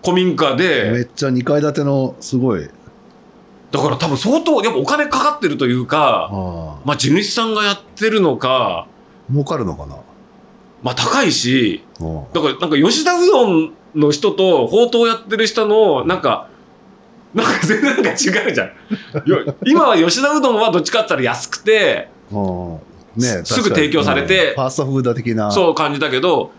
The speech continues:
Speaker 1: ほうとうはなんか、ちゃんとしたなんか。
Speaker 2: すげえ立派だぞ。
Speaker 1: うん。だってそこなんか、
Speaker 2: うん。
Speaker 1: だって俺の行く吉田うどんのお店とか、作業着の、なんだろう、おっちゃんとか、
Speaker 2: う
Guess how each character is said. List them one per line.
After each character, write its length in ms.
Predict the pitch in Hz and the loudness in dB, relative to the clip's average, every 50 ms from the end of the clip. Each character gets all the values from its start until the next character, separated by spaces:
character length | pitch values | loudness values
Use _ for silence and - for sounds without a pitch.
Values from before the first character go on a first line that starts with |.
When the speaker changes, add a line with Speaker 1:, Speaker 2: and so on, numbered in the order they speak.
| - - - - | -20 -20 -20 -6
Speaker 1:
ほ 160 | - 247 262 | -2 0 0
う 40 | 262 | 2
と 100 | 262 277 269 | 2 2 2
う 20 | 262 269 | 4 4
は 200 | 277 277 233 190 | 4 4 4 4
な 100 | 180 165 | 2 0
ん 80 | 143 - | 0 0
か、 260 | 123 110 101 - - - - - - - - - - - - - - _ _ _ - _ - - - - - - _ - - - - - | 0 0 0 -2 -4 -10 -18 -20 -20 -20 -20 -20 -20 -20 -20 -20 -20 _ _ _ -20 _ -20 -20 -20 -20 -20 -20 _ -20 -20 -20 -12 -6
ち 60 | - | -4
ゃ 60 | 147 | -4
ん 60 | 147 120 | -2 -2
と 100 | 143 135 | -2 -2
し 80 | - | 0
た 220 | - 131 123 120 120 | 0 0 0 0 0
な 0 | |
ん 20 | |
か。 80 | 127 120 | -2 -2
Speaker 2:
す 400 | 113 - 95 90 90 107 113 104 | -2 0 -2 -2 0 -2 -4 -2
げ 200 | 107 160 240 277 | 0 0 0 0
え 40 | |
立 160 | 165 120 101 - | 0 -2 -4 -4
派 120 | - 110 98 | -4 -4 -2
だ 100 | 98 98 | -2 -2
ぞ。 300 | 95 98 104 117 156 254 247 - - - - - - - | -2 -2 -2 -2 -2 -4 -6 -12 -20 -20 -20 -20 -16 -12
Speaker 1:
う 40 | 104 | -10
ん。 200 | 101 98 87 85 85 85 - - - - - - - _ _ - - - - | -8 -8 -8 -12 -14 -18 -20 -20 -20 -20 -20 -20 -20 _ _ -20 -20 -10 -6
だ 80 | - 247 | -4 -4
っ 20 | |
て 80 | 254 233 | -2 -2
そ 100 | - 208 | -2 0
こ 80 | 277 302 | 2 2
な 100 | 330 330 | 2 2
ん 100 | 277 185 | 2 2
か、 380 | 151 143 139 131 110 98 - - | 2 2 2 2 0 -2 -4 -8
Speaker 2:
う 40 | - | -16
ん。 100 | 76 - - - - - - - | -18 -18 -20 -20 -20 -20 -6 -6
Speaker 1:
だ 60 | 190 180 | -2 0
っ 20 | |
て 60 | 165 | 2
俺 120 | 170 208 262 | 2 2 4
の 120 | 277 285 | 2 0
行 100 | 277 240 | 0 2
く 120 | 254 277 262 | 2 2 2
吉 200 | 240 220 202 226 | 2 2 0 0
田 80 | 254 | -2
う 80 | 262 262 | 0 0
ど 80 | 254 214 | 0 0
ん 40 | |
の 60 | 160 123 | 0 0
お 20 | |
店 180 | 123 123 139 131 | 0 -2 0 -2
と 120 | 127 110 | -2 0
か、 220 | 120 113 110 110 110 | 0 0 0 -2 -2
作 180 | - - 156 | -2 -2 0
業 120 | 196 269 262 | 0 2 2
着 80 | 247 175 | 2 2
の、 220 | 135 123 120 113 104 80 - - - | 2 0 0 0 -2 -6 -14 -16 -8
な 120 | 117 110 | -6 -4
ん 40 | 101 | -4
だ 80 | 95 92 | -4 -4
ろ 80 | 92 | -2
う、 40 | 101 | -2
お 20 | 123 | -2
っ 40 | |
ち 80 | 120 - | 0 -2
ゃ 60 | 277 | -2
ん 60 | - | -2
と 100 | - 165 | -2 0
か、 340 | 120 117 113 113 107 95 - | 0 2 2 2 0 0 -2
Speaker 2:
う 40 | 101 | -4